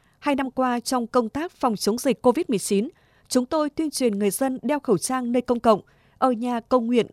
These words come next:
không đến nhà thờ. Vào dịp lễ Tết, giáo xứ tặng quà và hỗ trợ các gia đình giáo dân có hoàn cảnh khó khăn, các cháu tàn tật và người già neo đơn. Phối hợp với Ủy ban Mặt trận Tổ quốc xã, hỗ trợ sửa chữa và làm mới nhà ở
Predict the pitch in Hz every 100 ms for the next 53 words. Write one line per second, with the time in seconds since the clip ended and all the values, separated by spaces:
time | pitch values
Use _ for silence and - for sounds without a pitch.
0 | - 285 269 220 262 294 220 208 175 -
1 | _ _ _ _ _ _ 214 269 233 254
2 | 202 208 294 370 _ _ - 190 262 269
3 | - 226 320 - 262 240 233 214 196 202
4 | 240 - 254 - 330 302 254 214 185 202
5 | 214 262 240 - 214 285 220 220 160 196
6 | - 247 233 - _ _ - 359 233 240
7 | - 220 226 208 _ _ 190 254 233 220
8 | 226 214 220 190 247 233 233 214 _ _
9 | _ _ _ _ - 254 339 - 240 285
10 | 214 294 262 - 208 185 180 294 - 226
11 | 208 330 _ _ - 294 - 269 - 202
12 | - 202 285 359 _ 254 233 220 208 196
13 | 349 294 220 185